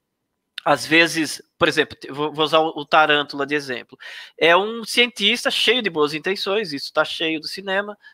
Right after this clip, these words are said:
né? Um ci-, um cientista cheio de boas intenções que ele tá tentando criar um superalimento pra acabar com a fome no mundo. Então ele tá criando um alimento super concentrado em que um, uma pequena porção alimentaria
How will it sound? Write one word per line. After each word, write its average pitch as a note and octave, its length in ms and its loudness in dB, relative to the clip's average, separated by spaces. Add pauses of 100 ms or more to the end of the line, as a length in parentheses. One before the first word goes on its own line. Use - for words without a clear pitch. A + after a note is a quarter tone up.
né? D#3+ 140 -4 (500)
Um D#3 100 -14
ci-, E3+ 260 -2
um D#3+ 80 -6
cientista F3 360 -2
cheio G#3+ 140 4
de G#3 60 -6
boas F3 240 2
intenções G3+ 360 2
que - 80 0
ele A#3+ 100 2
tá A3+ 140 4
tentando A3+ 460 0
criar G#3 280 4
um G#3+ 60 -2
superalimento G#3 1080 2
pra F#3 140 4
acabar F#3 360 4
com A#3 140 0
a G#3+ 80 6
fome F#3+ 400 2
no G#3 100 -10
mundo. D#3 420 -14 (160)
Então - 220 -4
ele G3+ 120 -4
tá G3 140 4
criando F#3+ 420 0
um F3+ 40 2
alimento E3 420 -2
super E4 440 -4
concentrado G3 880 2 (520)
em F#3 140 -4
que G3+ 240 0
um, G#3 420 -6
uma F#3+ 140 2
pequena G#3+ 420 2
porção G3 580 4
alimentaria G3 1080 4